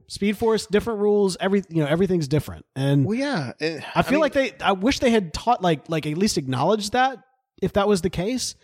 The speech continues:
Speaker 1: 'Cause this is the thing. It's not fun to speculate when you're speculating under false pretenses.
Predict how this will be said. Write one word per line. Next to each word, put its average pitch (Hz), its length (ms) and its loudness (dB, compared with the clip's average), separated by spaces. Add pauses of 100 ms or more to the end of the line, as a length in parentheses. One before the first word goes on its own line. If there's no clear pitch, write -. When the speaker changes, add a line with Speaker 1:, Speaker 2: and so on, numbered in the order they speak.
(200)
Speaker 1:
'Cause 220 200 2
this 320 160 0
is 247 60 -4
the 185 100 2
thing. 117 200 -2
It's 135 140 -4
not 285 220 -2
fun 247 140 2
to 185 60 0
speculate 135 680 -2 (160)
when 165 560 2 (180)
you're 165 160 0
speculating 208 540 2
under 160 140 2
false - 220 0
pretenses. - 640 -8